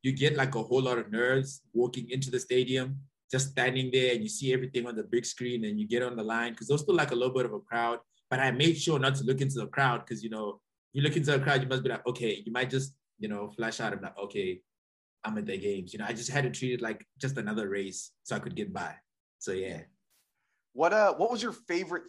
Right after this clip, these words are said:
Speaker 2: thing, um, both, like, that had to do with, like, you know, the track stuff, and then what's, what was some of your favorite things that were all off the track that, that you had, you know, at the, uh, at the Olympics?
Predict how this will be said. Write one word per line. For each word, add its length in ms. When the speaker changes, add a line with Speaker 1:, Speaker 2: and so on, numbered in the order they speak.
Speaker 2:
thing, 500
um, 640
both, 340
like, 160
that 260
had 300
to 60
do 180
with, 200
like, 300
you 60
know, 220
the 100
track 360
stuff, 340
and 100
then 160
what's, 260
what 200
was 140
some 120
of 60
your 100
favorite 400
things 260
that 280
were 420
all 360
off 240
the 60
track 440
that, 220
that 180
you 60
had, 380
you 80
know, 140
at 240
the, 160
uh, 280
at 120
the 100
Olympics? 580